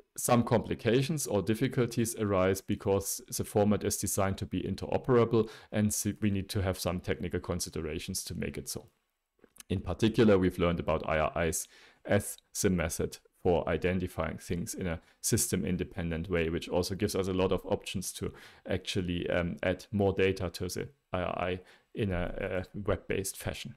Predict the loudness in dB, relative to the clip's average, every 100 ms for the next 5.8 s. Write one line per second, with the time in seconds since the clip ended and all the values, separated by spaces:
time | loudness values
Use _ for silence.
0 | _ -12 -8 -6 -6 -4 -4 -4 -4 -8
1 | -6 -6 -4 -4 -4 -4 -2 -2 -2 -4
2 | -6 -6 -4 -2 -4 -6 -4 -4 -4 -8
3 | _ -2 2 2 0 -2 -2 -2 -4 -4
4 | -6 -6 -10 -20 -4 0 2 2 0 -2
5 | -2 0 0 -2 -6 -10 -16 -18